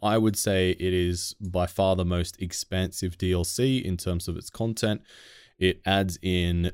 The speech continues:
two new starting scenarios, the Mekator scenario and also the, uh, Sangiphage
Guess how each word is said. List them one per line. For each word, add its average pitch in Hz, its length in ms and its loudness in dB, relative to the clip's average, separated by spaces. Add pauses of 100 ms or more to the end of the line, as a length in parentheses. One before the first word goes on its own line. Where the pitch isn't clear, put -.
two 123 260 2
new 110 220 4
starting 104 420 2
scenarios, 107 800 2
the 85 340 -2
Mekator 113 800 0 (200)
scenario 107 840 2
and 90 200 -2
also 90 500 0
the, 85 560 0 (920)
uh, 73 500 -4 (280)
Sangiphage 110 1400 2